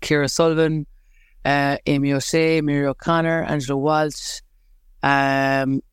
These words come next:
and Marie Walsh, Breeze Corkery, Rena Buckley. So we actually had this lovely, there was the fiftieth anniversary celebration of the L J F A, and they had all the captains there, and I happened to be there representing Ciara Sullivan. And, um, it was just a lovely meet-up,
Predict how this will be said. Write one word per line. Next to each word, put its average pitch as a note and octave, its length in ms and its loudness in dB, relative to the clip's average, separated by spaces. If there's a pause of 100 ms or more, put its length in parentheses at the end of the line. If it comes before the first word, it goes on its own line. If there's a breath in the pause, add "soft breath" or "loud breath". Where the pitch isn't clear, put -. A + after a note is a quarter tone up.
(200)
and C#3 220 0
Marie D#3 340 2
Walsh, D#3+ 680 -2 (220)
Breeze D#3 280 0
Corkery, E3+ 420 0
Rena D3+ 200 2
Buckley. E3+ 360 0 (340 loud breath)
So - 180 0
we F3+ 60 4
actually F3+ 260 0
had E3+ 80 2
this D#3+ 160 -6
lovely, D#3 540 0
there D3+ 60 -6
was C#3 100 -6
the D3 60 -8
fiftieth D#3 520 0 (500)
anniversary D#3 460 0
celebration D3+ 540 0
of C#3 100 -2
the D3 100 2
L C#3+ 100 2
J C#3+ 180 0
F C#3 120 -4
A, F3 160 4
and D3+ 100 0
they C#3 60 0
had C#3+ 100 2
all D3+ 120 2
the - 80 -4
captains - 380 -4
there, C#3 200 0
and C#3 80 0
I C#3+ 80 0
happened C#3+ 300 -2
to - 60 -10
be C#3+ 40 -6
there C#3 240 2 (400 soft breath)
representing C#3+ 640 2
Ciara D3 260 0
Sullivan. D#3 380 0 (720)
And, C#3+ 280 0
um, C#3+ 240 0
it - 140 -6
was A3 60 2
just D4 200 0
a - 20 4
lovely G3 320 2
meet-up, F3 400 0